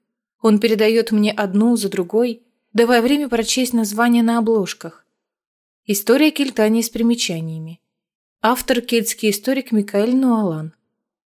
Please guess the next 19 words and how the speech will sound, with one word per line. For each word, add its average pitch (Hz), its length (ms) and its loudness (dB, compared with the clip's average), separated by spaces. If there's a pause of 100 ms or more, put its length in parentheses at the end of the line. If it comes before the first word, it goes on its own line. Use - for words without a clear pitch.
(260)
«История 233 680 2
альфсигирских 233 760 -2
земель». 208 460 0 (640)
Перевод 240 360 2
с - 60 0
эльфийского – 262 760 0 (180)
Италира 240 680 0 (280)
Киарнулира. 247 840 0 (960)
«Подробная 214 600 2
история 254 480 0
народа 269 340 0
фей». 233 500 -4 (680)
Перевод 226 420 2
с - 40 -4
языка 202 440 0
фей 240 420 -4
историком 226 640 0
Эльфхолина 202 640 -2
Конора 208 540 -4